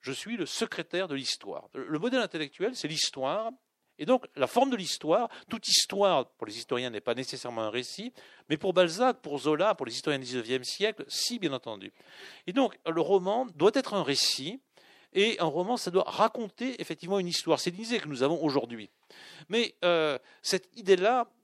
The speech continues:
euh, présuppose effectivement que l'on croit que, euh, le récit est une forme extrêmement juste pour représenter la réalité,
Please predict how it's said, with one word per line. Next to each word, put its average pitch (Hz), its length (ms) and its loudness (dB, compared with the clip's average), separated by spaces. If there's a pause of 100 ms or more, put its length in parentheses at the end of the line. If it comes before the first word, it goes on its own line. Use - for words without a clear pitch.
euh, 139 80 -2
présuppose 156 720 -4
effectivement 147 640 -6
que - 120 -4
l'on 170 200 2
croit 202 640 0 (480)
que, 185 400 2
euh, 123 260 -2 (240)
le 127 160 0
récit 170 640 -2 (460)
est 139 100 -12
une 175 140 -8
forme 160 400 0 (160)
extrêmement 185 1040 -2 (180)
juste 151 680 -6
pour 104 240 -6
représenter 147 520 0
la 104 140 0
réalité, 101 540 -6